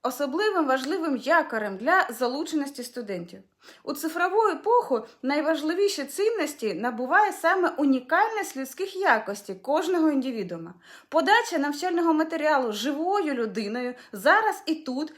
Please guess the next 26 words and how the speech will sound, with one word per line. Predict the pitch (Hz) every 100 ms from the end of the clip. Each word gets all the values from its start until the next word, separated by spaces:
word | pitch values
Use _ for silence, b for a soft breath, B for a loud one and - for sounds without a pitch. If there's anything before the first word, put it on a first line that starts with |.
| B
хоч | - 330 311
і |
у | 277
віртуальному | 269 269 269 294 302 262
просторі, | 247 226 220 254 254 269 B B -
зі | 208 349
своїми | 339 392 440 440
інтонаціями, | 370 349 311 262 254 220 214 202 202
емоціями, | 320 320 302 262 220 208
мімікою | 214 240 320 302 240 220 202 196
та | 208
жестами, | 220 349 349 208 190 190 B B
зацікавленістю | 214 269 285 285 339 415 381 320 311 254
в | -
темі | 294 339 269 190 B B
виклива-, | 196 269 262 220 226 311 -
викликає | 220 269 254 247 415 466 427
відповідну | 285 285 254 240 415 381 302
реакцію | 233 311 - 370
слухачів, | 339 349 359 359 - 190 180 b b b
підвищення | 330 311 285 349 311 - 233 208 190
довільної | 180 247 202 208 220 277 415 466 B B
та | - 370
мимовільної | 440 494 523 403 339 320 320 294
уваги, | 233 226 214 196 -
зокрема | 214 285 262 247 330